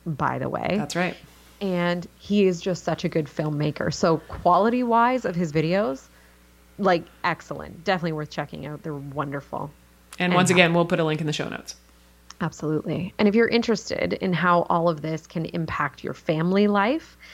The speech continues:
Speaker 1: um, because a lot of what we're talking about with, like, Josh and Ryan and Matt, they're young guys who
Speaker 2: They don't,
Speaker 1: don't
Speaker 2: and, and they
Speaker 1: have
Speaker 2: don't have
Speaker 1: kids.
Speaker 2: kids, right.
Speaker 1: Yeah. Well, Josh does now.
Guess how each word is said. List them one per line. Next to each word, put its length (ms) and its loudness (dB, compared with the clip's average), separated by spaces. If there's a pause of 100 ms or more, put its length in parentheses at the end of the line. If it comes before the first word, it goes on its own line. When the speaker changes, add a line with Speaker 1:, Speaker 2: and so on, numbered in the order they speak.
(360)
Speaker 1:
um, 200 2
because 240 0
a 40 2
lot 180 4
of 60 -2
what 100 0
we're 80 -6
talking 240 -4
about 120 -6
with, 160 -10
like, 160 -12
Josh 300 -8
and 80 -10
Ryan 360 -2
and 180 -6
Matt, 360 0 (880)
they're 160 6
young 340 4
guys 760 0 (260)
who 80 -2
Speaker 2:
They 80 2
don't, 180 0
Speaker 1:
don't 160 6
Speaker 2:
and, 80 4
and 160 6
they 40 6
Speaker 1:
have 0 -
Speaker 2:
don't 120 6
have 160 2
Speaker 1:
kids. 340 2
Speaker 2:
kids, 20 2
right. 220 2 (220)
Speaker 1:
Yeah. 220 0 (260)
Well, 560 -2 (540)
Josh 300 2
does 300 0
now. 240 -12